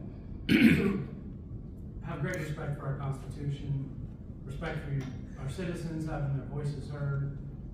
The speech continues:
Um, we went over this, I think we've almost beat this issue too many times and had too far of discussions with it, but I think it's important to recognize, as we did yesterday, what we've done as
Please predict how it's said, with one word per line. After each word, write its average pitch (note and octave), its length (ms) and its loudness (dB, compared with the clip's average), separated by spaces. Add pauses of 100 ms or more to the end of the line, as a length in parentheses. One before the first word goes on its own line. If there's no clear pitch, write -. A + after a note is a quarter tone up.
(220)
Um, - 220 -4 (240)
we E3+ 100 0
went D#3+ 220 0
over - 140 4 (140)
this, - 260 -8 (360)
I - 80 -6
think - 140 -6
we've C3 140 -6
almost B2 240 -8 (880)
beat C#3 180 -4
this - 200 -6
issue - 260 -4 (100)
too D3 80 -4
many C3 280 -2
times - 280 -6
and - 80 -8
had - 240 -8 (380)
too C#3+ 180 -4
far B2+ 220 -4
of - 100 -8
discussions D#3 500 -6
with B2+ 100 -6
it, - 180 -8
but B2 200 -8 (840)
I C#3 60 -6
think E3 160 -2
it's D#3+ 100 -2
important D#3+ 360 -4
to - 40 -6
recognize, D3+ 440 -2
as C3+ 120 -2 (120)
we C#3 180 -2
did C#3 380 0 (520)
yesterday, B2+ 640 -4 (460)
what C#3 240 -4
we've C#3 140 -2
done C3 300 -4
as B2 60 -6